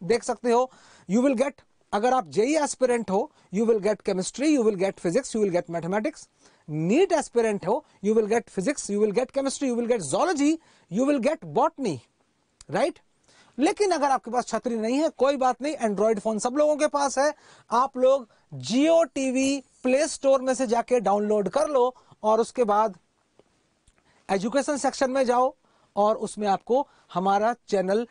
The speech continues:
जेई का और नीट का दोनों मिलेंगे, आप उसमें देख सकते हो क्लासेस। तो अब चलते हैं आगे, बात करते हैं हम लोग कि कन्वर्जन्स को किस तरीके से क्रैक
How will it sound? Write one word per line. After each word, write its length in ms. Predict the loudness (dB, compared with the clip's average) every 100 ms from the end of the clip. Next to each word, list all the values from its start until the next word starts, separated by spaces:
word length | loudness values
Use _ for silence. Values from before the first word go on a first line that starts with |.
| _ -8
जेई 360 | 0 2 2
का 160 | -2 0
और 160 | 0 0
नीट 240 | -2 -2
का 120 | -2
दोनों 280 | -2 0 0
मिलेंगे, 480 | 0 -2 -2 -2 -2 -6 _ -4
आप 200 | -4 -4
उसमें 340 | -6 -6 -6 _ _ _
देख 260 | -2 -2 -2
सकते 260 | -10 -4
हो 80 | -4
क्लासेस। 540 | -2 -6 -8 -14 -16 -20 _ _ _ _ _ -2
तो 220 | -2 -4 -16 _ -6
अब 100 | -6 -2
चलते 280 | -4 -2 -2
हैं 200 | 0 -2 -2
आगे, 360 | -2 0 -4 -6 -12
बात 260 | -4 -4 -2
करते 260 | -4 -2 -4
हैं 140 | -2
हम 180 | -2 0
लोग 280 | 0 0 -6 _ _ _ _ _ _ _ -4
कि 100 | -2 0
कन्वर्जन्स 720 | -2 0 2 0 0 -2 -2
को 120 | -2 -2
किस 260 | 0 -4 0
तरीके 360 | 0 0 -2
से 160 | -2 -4
क्रैक 380 | -2 0 0